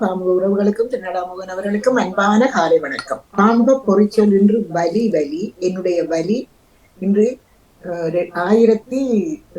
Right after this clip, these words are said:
தொண்ணூறு ஆகிறது. ஆயிரத்தி தொண்ணூறு. ஆயிரத்தி தொண்ணூறு. ஆமா. அஹ், வலி. இது ஒரு நோயை குறிக்கின்றது, வன்மையையும் குறிக்கின்றது. வலி, உடலில் காயம்,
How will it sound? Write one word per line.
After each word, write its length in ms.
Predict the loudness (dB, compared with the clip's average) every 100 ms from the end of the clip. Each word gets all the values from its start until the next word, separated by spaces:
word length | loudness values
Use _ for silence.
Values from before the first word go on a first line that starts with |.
| -14 -12 -8 0
தொண்ணூறு 400 | 4 6 6 4
ஆகிறது. 480 | -2 -6 -6 -8 -8
ஆயிரத்தி 580 | -6 2 2 2 -4 -6
தொண்ணூறு. 540 | -6 -6 -6 -8 -16 _ _ -6 -4 -4 -4 -4 -10 _ _ _ _ _ _ _ _ _ -20 _ -20 -20 -20 -20 _ _ _
ஆயிரத்தி 520 | -18 -16 -14 -12 -8 -6 -4
தொண்ணூறு. 460 | -2 -2 -6 -12 -20 _ _ _ _
ஆமா. 240 | -12 -12 -12 _ _ _ _ _ _ _ _ _ _ _ _ -4
அஹ், 240 | 0 2
வலி. 400 | 2 4 2 -2 _ _ _ -2
இது 300 | 4 6 8
ஒரு 200 | 6 6
நோயை 500 | 2 2 4 4 2
குறிக்கின்றது, 560 | -4 -6 -6 -4 -2 -4 -4
வன்மையையும் 680 | -4 -2 -2 0 0 -2 -6 -8
குறிக்கின்றது. 600 | -12 -8 -6 -6 -6 -8 _ _ _ _ _ _ -18 -8
வலி, 500 | -6 -4 -4 -6 -4
உடலில் 500 | 2 4 4 2 0
காயம், 680 | 0 2 4 2 2 -2